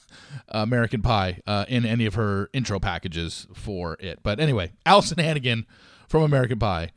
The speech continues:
is on Dancing with the Stars this year. Uh, Harry Jowsey from Too Hot to Handle and his podcast,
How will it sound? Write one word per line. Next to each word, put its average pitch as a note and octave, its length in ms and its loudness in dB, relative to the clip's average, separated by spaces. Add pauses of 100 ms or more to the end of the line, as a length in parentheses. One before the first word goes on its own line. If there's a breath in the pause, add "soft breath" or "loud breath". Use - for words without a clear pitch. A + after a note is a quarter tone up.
(440 soft breath)
is G2+ 440 -2 (100)
on F#2 520 -6 (300)
Dancing F#2+ 220 -6
with F2+ 80 -6
the D#2 60 -8
Stars E2+ 260 -2
this - 160 -8
year. D2+ 160 -8 (640)
Uh, B2 280 2
Harry D3+ 280 4
Jowsey D3+ 540 4
from B2 580 2
Too D3 160 2
Hot C#3 200 2
to A#2+ 80 0
Handle C#3 500 2
and G#2 400 0
his G2 240 -2
podcast, C3 640 0